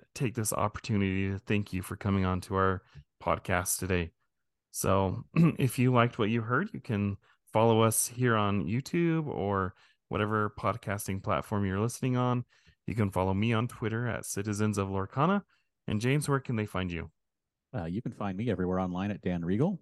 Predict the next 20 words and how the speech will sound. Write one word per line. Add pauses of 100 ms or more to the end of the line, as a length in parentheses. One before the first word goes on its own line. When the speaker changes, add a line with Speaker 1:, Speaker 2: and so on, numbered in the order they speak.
Speaker 2:
and
you
can
also
check
out
geekshotphoto
dot
com
for
links
for
my
wife
and
I
for
photography
and
stuff.